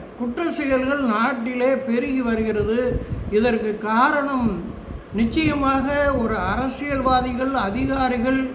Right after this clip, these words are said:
மற்றும் இடைத்தரகர்கள். இந்த சஞ்சய் ராய் போன்ற இடைத்தரகர்கள். இந்த கூட்டணி தான் இப்படிப்பட்ட கொடூரமான செயல்களுக்கும் அதை மறைப்பதற்கும்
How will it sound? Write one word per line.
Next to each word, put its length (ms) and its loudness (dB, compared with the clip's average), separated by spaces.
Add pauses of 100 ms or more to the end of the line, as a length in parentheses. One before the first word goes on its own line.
(360)
மற்றும் 540 2
இடைத்தரகர்கள். 720 0 (760)
இந்த 180 4
சஞ்சய் 460 0
ராய் 300 2
போன்ற 260 -2
இடைத்தரகர்கள். 720 -4 (320)
இந்த 320 4 (580)
கூட்டணி 560 2
தான் 300 2
இப்படிப்பட்ட 1000 -2 (400)
கொடூரமான 760 2
செயல்களுக்கும் 920 0 (500)
அதை 320 2
மறைப்பதற்கும் 1080 2